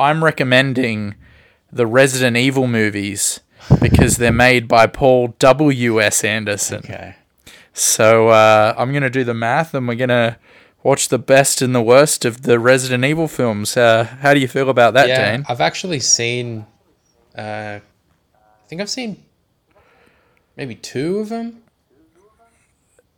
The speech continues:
Speaker 2: Yeah.
Speaker 1: I'm gonna let you know right now that they're fucking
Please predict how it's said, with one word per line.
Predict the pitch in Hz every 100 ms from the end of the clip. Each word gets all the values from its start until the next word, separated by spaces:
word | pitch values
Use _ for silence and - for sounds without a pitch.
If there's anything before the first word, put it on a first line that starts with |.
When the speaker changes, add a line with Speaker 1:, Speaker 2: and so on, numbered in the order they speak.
| _ _ _ _ _ _ 659 605 _
Speaker 2:
Yeah. | 139 - - -
Speaker 1:
I'm | 151 156
gonna | 165 165
let | 151 127
you | 131
know | 127 127
right | 120 120 113
now | 117 107
that | 107
they're | 110 107
fucking | - 127 120 123 110 101